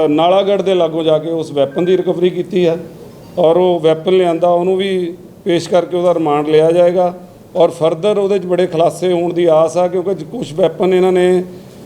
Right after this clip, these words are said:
ਕਿਉਂਕਿ ਜਿੱਦਾਂ ਆਰਗੇਨਾਈਜ਼ਡ ਕ੍ਰਾਈਮ ਵਾਲੇ ਬੰਦੇ ਵੀ ਆ ਤੇ ਫਰਦਰ ਵੇਚਣ ਵਾਲੇ ਵੀ ਆ।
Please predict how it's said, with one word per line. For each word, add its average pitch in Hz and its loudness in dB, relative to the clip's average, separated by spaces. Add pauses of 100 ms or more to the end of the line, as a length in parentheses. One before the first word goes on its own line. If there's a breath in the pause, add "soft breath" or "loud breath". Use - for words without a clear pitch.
(120)
ਕਿਉਂਕਿ 175 2
ਜਿੱਦਾਂ 175 2
ਆਰਗੇਨਾਈਜ਼ਡ 185 2
ਕ੍ਰਾਈਮ 180 0
ਵਾਲੇ 180 2
ਬੰਦੇ 185 0
ਵੀ 196 -2
ਆ 190 2 (160)
ਤੇ 190 -2
ਫਰਦਰ 180 -2 (140)
ਵੇਚਣ 160 -2
ਵਾਲੇ 131 0
ਵੀ 107 -8
ਆ। 104 -10